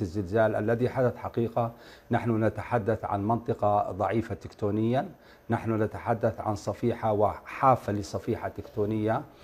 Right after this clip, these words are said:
فيها، آه، طيات وصدوع، آه، كبيرة وقوية وعميقة. آه، عملية التراكم للضغوطات المتأتية من تحرك الصفيحة العربية باتجاه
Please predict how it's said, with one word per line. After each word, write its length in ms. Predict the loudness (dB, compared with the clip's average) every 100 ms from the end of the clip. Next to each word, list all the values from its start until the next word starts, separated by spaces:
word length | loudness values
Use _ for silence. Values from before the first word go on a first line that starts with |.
| -20 -14
فيها، 760 | 4 6 8 6 4 2 2 2
آه، 20 |
طيات 560 | 4 4 6 6 6 2
وصدوع، 560 | -2 -2 0 2 0 -4 -4
آه، 240 | -2 -2
كبيرة 520 | -2 -2 2 4 6 4
وقوية 640 | 4 2 0 0 2 0
وعميقة. 680 | 2 0 0 -2 0 0 -2 -4 -20 -20 -20 -8 4
آه، 500 | 8 10 8 4 0
عملية 460 | 4 6 8 8 8
التراكم 540 | 2 6 6 6 4
للضغوطات 760 | 4 4 4 2 4 4 2 -2 -20 -20 -12 0
المتأتية 720 | 4 4 2 0 0 2 2
من 180 | 2 -2
تحرك 420 | -4 -2 0 -2
الصفيحة 500 | -4 -10 -2 -2 0
العربية 540 | 0 0 0 0 0 0
باتجاه 580 | -2 -4 2 4 4